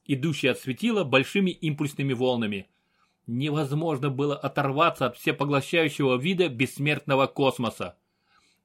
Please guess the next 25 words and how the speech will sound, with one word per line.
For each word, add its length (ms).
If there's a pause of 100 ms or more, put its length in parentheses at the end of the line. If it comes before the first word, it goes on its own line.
(120)
Это 260
был 160
спектакль, 800 (420)
красочный 600
цирк, 500 (240)
зрелище 680
в 60
одном 320
лице 380
для 260
одного 360
единственного 760
зрителя. 580 (500)
Представление, 760
подобное 640
которому 600
не 160
возникало 580
на 160
самом 460
Олимпе 440
со 140
времён 320
его 340
основания. 760